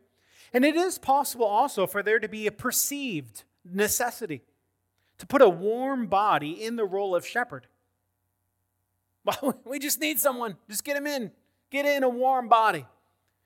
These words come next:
Maybe because the church has always had this many of shepherds, some arbitrary number that they come up with. Shepherds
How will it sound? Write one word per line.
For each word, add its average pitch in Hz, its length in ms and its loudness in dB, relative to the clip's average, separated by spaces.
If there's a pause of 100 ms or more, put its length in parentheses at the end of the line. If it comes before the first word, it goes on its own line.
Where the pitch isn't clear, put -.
(260)
Maybe 185 160 4
because 180 260 -4
the 170 80 -10
church 180 280 -2
has 156 120 -14
always 175 280 0
had 196 340 -2
this 220 240 2
many 202 300 -6
of 175 100 -6
shepherds, 156 500 -4
some 165 280 -8 (100)
arbitrary 180 560 -2
number 170 240 -12
that 151 120 -10
they 156 60 -18
come 180 180 -12
up 196 160 -8
with. 139 120 -20 (2250)
Shepherds 294 640 2